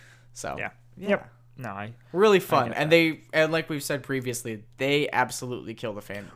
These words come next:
Speaker 1: family
Speaker 2: Right.
Speaker 1: dynamic
Speaker 2: Yeah,
Speaker 1: here.
Speaker 2: and it's, it's awesome, too, when you realize, like, as actors, they had not done this in two years.
Speaker 1: Yeah.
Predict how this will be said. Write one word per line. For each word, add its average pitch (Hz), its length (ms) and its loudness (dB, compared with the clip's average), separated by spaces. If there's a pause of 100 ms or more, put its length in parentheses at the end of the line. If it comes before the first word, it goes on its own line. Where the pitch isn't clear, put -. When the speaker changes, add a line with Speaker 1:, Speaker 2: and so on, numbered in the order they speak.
(100)
Speaker 1:
family 285 220 6
Speaker 2:
Right. 208 80 -4
Speaker 1:
dynamic 92 380 -8
Speaker 2:
Yeah, 285 160 2
Speaker 1:
here. - 100 -4 (100)
Speaker 2:
and 220 120 -2
it's, 226 260 -4
it's 226 260 -6
awesome, 247 400 2
too, 311 200 2
when 240 80 2
you 214 120 2
realize, 220 380 6
like, 196 220 -2 (420)
as 180 200 2 (120)
actors, 151 760 4 (160)
they 151 220 6
had 156 220 0
not 160 280 2
done 175 260 6
this - 240 0
in 123 140 -2
two 120 220 0
years. 101 500 -6
Speaker 1:
Yeah. 156 640 4